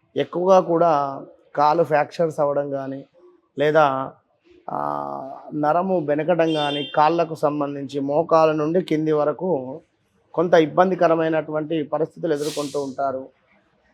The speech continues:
ఎవరికో నమ్మి డబ్బు ఇన్వెస్ట్ చేయడం కానీ, నమ్మి డబ్బు ఇవ్వడం కానీ, ఇస్తే అవి రాకపోగా మనకు చికాకులు, గొడవలు ఏర్పడడం కానీ, అదేవిధంగా కొంత అవమానాలు జరగడం కానీ, ఇలాంటి సిచ్యువేషన్స్ ఎన్నో కూడా ఎదురయ్యేటువంటి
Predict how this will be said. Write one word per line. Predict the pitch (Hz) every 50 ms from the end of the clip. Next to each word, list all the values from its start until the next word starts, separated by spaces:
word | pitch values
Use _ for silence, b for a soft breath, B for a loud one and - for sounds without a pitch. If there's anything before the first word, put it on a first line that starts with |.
| _ -
ఎవరికో | 143 160 196 202 196 208 208
నమ్మి | 180 170 156 165 185 196
డబ్బు | 180 151 156 156 156 180 185 170
ఇన్వెస్ట్ | 156 160 165 175 156 - - - 160
చేయడం | 156 151 147 151 147
కానీ, | 143 139 139 139 139 147 - _ -
నమ్మి | 139 139 143 160 185 196 190
డబ్బు | 156 131 147 147 143 151 170
ఇవ్వడం | 156 135 139 151 160 160 156
కానీ, | 147 143 143 139 139 139 - _ _ _ _ _ _ _ _ _ _ _ -
ఇస్తే | 151 - - - 202 190
అవి | 185 185
రాకపోగా | 170 156 151 156 156 175 170 160 165 160 156 156 160 156 139 127 127 127 - _ _ _ _ _ _ _ _ _ - -
మనకు | 165 185 180 175
చికాకులు, | 170 170 - 147 - 185 180 185 165 185 180 175
గొడవలు | 147 147 156 160 165 170 170
ఏర్పడడం | 156 156 147 143 - 156 151 151 151 156 151
కానీ, | 147 143 143 147 151 - - - - - - _ _ - - _ _ -
అదేవిధంగా | 160 196 214 202 190 185 175 175 180 180 190 170 156
కొంత | 156 - 160 165 165 170
అవమానాలు | 170 120 139 151 160 165 175 170 170 170 170 170 170
జరగడం | 147 143 143 143 151 156 160 160 160
కానీ, | 151 151 151 156 151 - _ _ _ _ _ _ _ - - - -
ఇలాంటి | 160 180 202 208 214 202
సిచ్యువేషన్స్ | 196 - - 151 - 196 190 196 190 160 175 185 185 151
ఎన్నో | 165 151 156 170 175 170
కూడా | 151 156 156 160 170 160 143 135 135 - - - - - - - - - -
ఎదురయ్యేటువంటి | 139 143 160 165 165 165 160 160 156 156 160 156 156